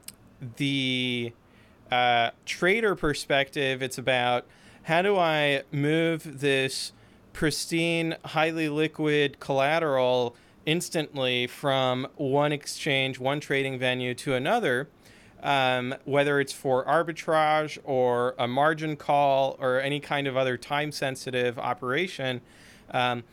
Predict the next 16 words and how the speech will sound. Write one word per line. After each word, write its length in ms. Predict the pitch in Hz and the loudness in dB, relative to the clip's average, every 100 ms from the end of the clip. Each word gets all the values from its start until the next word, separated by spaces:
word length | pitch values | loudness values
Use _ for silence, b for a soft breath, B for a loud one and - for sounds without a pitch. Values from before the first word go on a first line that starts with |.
| b b | b b
and 140 | 143 | 0
that's 180 | 196 220 | 0 2
where 100 | 214 | 0
it's 120 | 170 | 2
really 180 | 185 185 | 2 2
important 360 | 175 - 185 185 | 2 0 0 0
to 60 | |
have 180 | 160 156 | 0 2
other 180 | 151 156 | 2 2
exchanges 460 | 147 - 156 143 131 | 0 -2 -4 -4 -6
joining. 420 | - 135 147 214 | -2 -2 -2 -4
So 400 | - 165 135 131 b b - | -4 0 2 0 b b -2
we're 120 | 156 | 4
really 240 | 185 170 | 4 4
excited 540 | 151 - 147 147 147 127 | 2 2 2 2 -2 0
that, 320 | 135 131 | 2 2